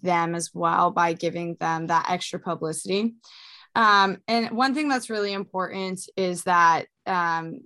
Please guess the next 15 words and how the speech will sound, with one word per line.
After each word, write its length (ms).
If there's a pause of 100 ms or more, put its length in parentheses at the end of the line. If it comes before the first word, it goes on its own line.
(280)
you 180
know, 180
we 140
do 420
take 280
care 240
of 100
ourselves 800
here. 460
<laughs> 40
And 300
so, 540
you 140
know, 100
getting 560